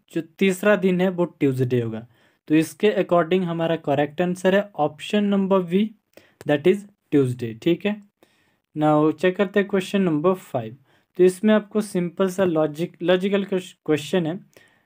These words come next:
इसमें क्या बोला, बोला है, अगर आप डॉग को कैट बोलोगे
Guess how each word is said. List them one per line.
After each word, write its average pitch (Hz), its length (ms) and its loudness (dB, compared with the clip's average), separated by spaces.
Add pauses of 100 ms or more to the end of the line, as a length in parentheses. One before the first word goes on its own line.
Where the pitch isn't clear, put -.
(120)
इसमें 208 360 0
क्या 196 160 4
बोला, 160 300 0 (180)
बोला 143 320 0
है, 160 180 -4
अगर 196 360 0
आप 202 260 0
डॉग 170 420 0
को 180 120 0
कैट 160 340 0
बोलोगे 156 420 0